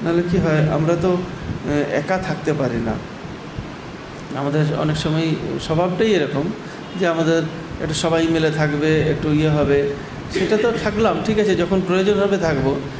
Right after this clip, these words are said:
কিন্তু আমার একা থাকাটাও আমাকে প্র্যাকটিস করতে হয়। আমি যদি প্র্যাকটিস না করি, আমার, আমি থাকতে পারবো না। আমার শরীরটা হয়তো পড়ে আছে, কিন্তু মনটা আমার ঘুরে বেড়াবে, কোথায়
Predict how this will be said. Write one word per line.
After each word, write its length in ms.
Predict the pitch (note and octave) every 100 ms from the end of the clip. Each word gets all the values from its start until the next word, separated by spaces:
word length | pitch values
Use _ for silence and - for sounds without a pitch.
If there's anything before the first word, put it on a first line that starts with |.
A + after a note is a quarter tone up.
| - -
কিন্তু 180 | F3 G3
আমার 360 | C#3 D#3 F3+ G3 -
একা 360 | - D#3 F#3+ G3 G3
থাকাটাও 480 | E3 D#3 F#3 G#3 G#3
আমাকে 300 | F#3 F3+ G3
প্র্যাকটিস 600 | - D#3+ D#3 - G3+ -
করতে 280 | D#3 - C#3
হয়। 260 | B2 A#2 A2 - - - - -
আমি 140 | D3+
যদি 180 | E3 E3 D#3+
প্র্যাকটিস 460 | D#3+ D#3+ D#3+ E3+
না 220 | D#3+ D#3 D#3
করি, 380 | E3+ F3 F#3+ F#3+ - - -
আমার, 320 | C#3+ D3 D3+
আমি 240 | - C#3+ C3+ D3
থাকতে 260 | C3 -
পারবো 360 | C#3+ C3 C3 C#3+
না। 160 | C3+ B2 - - - -
আমার 260 | - D3+ E3+
শরীরটা 480 | E3 F#3 G3+ - G3+
হয়তো 240 | G#3+ G#3 F3
পড়ে 160 | E3
আছে, 220 | D3 C#3
কিন্তু 240 | C#3 D3 D3+
মনটা 460 | D3 E3 F#3+ F#3+
আমার 140 | G3 F3+ C3+
ঘুরে 180 | C#3+ C#3
বেড়াবে, 340 | C3 B2 A#2 A#2 - - - - -
কোথায় 300 | D3 D3+